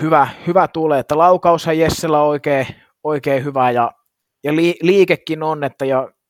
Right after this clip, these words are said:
se stop and go -peli, mitä N H L:ssä pitää pelata, niin se nyt on totta kai toinen kysymysmerkki, että liigassakin nähtiin paljon sitä kurvailua ja liukumista, mutta aika näyttää. Kyllä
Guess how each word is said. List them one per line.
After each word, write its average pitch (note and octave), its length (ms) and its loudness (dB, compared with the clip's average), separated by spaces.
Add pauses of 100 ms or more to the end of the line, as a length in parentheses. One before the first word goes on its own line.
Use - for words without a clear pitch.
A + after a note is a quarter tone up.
(160)
se F3 140 -6
stop - 360 0
and E3+ 120 0
go F3+ 240 0
-peli, E3+ 320 2
mitä D#3 320 0
N D#3 80 -8
H D3+ 40 -6
L:ssä C#3+ 360 -2 (100)
pitää D3+ 260 0
pelata, C#3+ 400 -2
niin A#2+ 100 -10
se C#3+ 120 -6
nyt C3 160 -12
on B2 100 -12
totta B2+ 240 -12
kai C3 240 -4
toinen C3+ 280 -8
kysymysmerkki, A#2 680 -14
että A2+ 260 -12 (580)
liigassakin D3+ 600 -4
nähtiin D3+ 340 -4
paljon D3+ 300 -4
sitä B2+ 300 -6 (880)
kurvailua D#3+ 680 -4
ja C#3+ 160 -4
liukumista, C#3+ 640 -10 (460)
mutta A2 360 -14 (500)
aika F#3 260 0
näyttää. D#3 580 -4 (220)
Kyllä F#3+ 240 -2